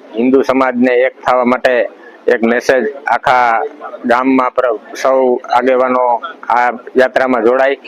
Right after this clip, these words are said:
અને આ યાત્રાને સફળ બનાવવા માટે સૌ લોકોએ અમને જંગી બહુમતીથી આપણે સાથ સહકાર આપેલ. આ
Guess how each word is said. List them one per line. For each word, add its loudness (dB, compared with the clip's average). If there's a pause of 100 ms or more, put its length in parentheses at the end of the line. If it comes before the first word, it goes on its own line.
(200)
અને 0
આ 0
યાત્રાને 0
સફળ -2
બનાવવા 0
માટે 0 (300)
સૌ 2
લોકોએ 2
અમને 0 (140)
જંગી 0
બહુમતીથી 0 (520)
આપણે 0
સાથ -2
સહકાર 0
આપેલ. 0 (760)
આ 4